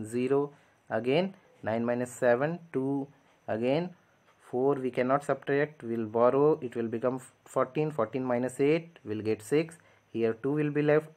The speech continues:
From two we cannot subtract six, so again we'll borrow. It will become twelve. Twelve minus six, six. Now here one will be left,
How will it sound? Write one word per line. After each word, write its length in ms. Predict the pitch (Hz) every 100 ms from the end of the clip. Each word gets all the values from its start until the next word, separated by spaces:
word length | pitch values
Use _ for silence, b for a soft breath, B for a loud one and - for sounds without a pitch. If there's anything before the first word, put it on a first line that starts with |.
| _
From 300 | - 120 120
two 120 | 131 147
we 120 | 143
cannot 400 | 131 123 135 151
subtract 420 | 147 - 151 151
six, 280 | 165 160 165 - -
so 340 | 127 131 165 165 B -
again 300 | 107 110 123
we'll 140 | 135 139
borrow. 300 | 143 143 147
It 140 | 139
will 120 | 127
become 280 | 120 123 123
twelve. 280 | 127 139 147
Twelve 180 | 131 120
minus 300 | 123 123 123
six, 340 | - - - _ -
six. 400 | - 107 - - b b b
Now 200 | 110 110
here 320 | 113 139 180 - _ -
one 320 | 101 107 120
will 140 | 127
be 120 | 127 139
left, 260 | 135 147